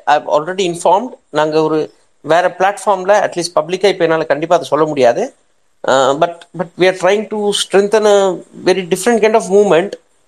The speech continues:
that will at least challenge their Hindu, அவன் ஒரே ஒரு விஷயத்தை வச்சு தான் நம்ம மேல இவ்வளோ தூரம் he is ruling over us. He is projecting and, and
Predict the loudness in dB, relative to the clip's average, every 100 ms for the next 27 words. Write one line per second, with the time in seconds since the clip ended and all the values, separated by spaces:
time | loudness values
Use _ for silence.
0 | _ -2 -2 0 0 0 0 -2 0 2
1 | 2 4 2 0 -6 -10 _ _ _ _
2 | -20 -20 -20 -8 0 4 4 2 -4 -18
3 | -20 -10 -6 -2 -2 -2 -4 -12 _ _
4 | _ _ -2 2 4 4 4 2 2 -2
5 | 0 0 0 0 2 2 2 0 0 -2
6 | 2 2 4 2 2 2 0 2 2 2
7 | 0 -2 -2 -4 -4 0 2 2 2 2
8 | 0 -4 -12 _ _ _ _ -2 -2 0
9 | 0 0 -2 -2 -2 -2 -6 _ -4 -4
10 | -4 -4